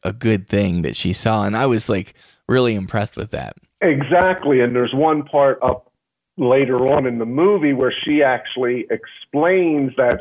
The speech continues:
Speaker 2: she had done one thing wrong in her life and she couldn't believe that that sent her that direction. We'll put it that way.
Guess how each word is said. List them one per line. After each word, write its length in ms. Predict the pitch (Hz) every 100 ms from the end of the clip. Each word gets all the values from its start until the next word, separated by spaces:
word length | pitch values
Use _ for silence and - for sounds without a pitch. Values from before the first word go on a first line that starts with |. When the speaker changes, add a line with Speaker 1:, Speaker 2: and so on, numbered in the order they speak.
| -
Speaker 2:
she 260 | 143 139 135
had 220 | 123 101
done 560 | 127 123 117 110 104 104
one 340 | 139 131 117
thing 240 | 131 120 117
wrong 440 | 131 123 113 110
in 100 | 113
her 120 | 110
life 360 | 107 123 117 110 -
and 140 | 104 -
she 100 | 117
couldn't 320 | - 120 104
believe 720 | 101 104 127 123 113 101 95
that 300 | 101 98 -
that 400 | 120 110 104 - _ _ _ - -
sent 200 | 113 -
her 240 | 107 98
that 260 | 98 92 -
direction. 560 | 92 90 - - 85
We'll 120 | -
put 180 | 87 104
it 140 | 98 98
that 180 | 92 -
way. 140 | -